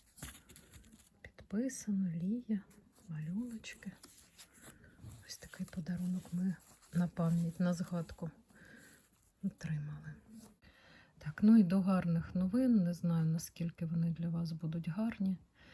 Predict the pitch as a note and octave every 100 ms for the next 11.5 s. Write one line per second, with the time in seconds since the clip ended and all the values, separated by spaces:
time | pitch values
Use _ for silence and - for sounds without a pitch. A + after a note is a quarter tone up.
0 | - - - - F3 E3+ F#3 G3 G3 F#3+
1 | E3+ F#3+ F#3+ F3+ E3 F3 F#3+ F3+ E3+ E3
2 | E3 F3 F3+ - - - D#3+ E3 - F3+
3 | F3+ - - _ _ _ - - - F3
4 | E3 E3+ E3+ D#3+ - - - - - E3+
5 | E3 - E3+ E3 F3 E3 D#3+ - G3+ G3+
6 | G3 F#3 E3+ - - - - - F3 E3+
7 | E3 - - F#3 G3 E3 - E3+ D#3 D#3
8 | - E3 - E3 - F#3 - E3 G3 A3+
9 | G3 - - - - - - _ - E3+
10 | - F3 E3+ D#3+ E3 D#3+ E3 F#3+ G3+ -
11 | - E3 E3 - -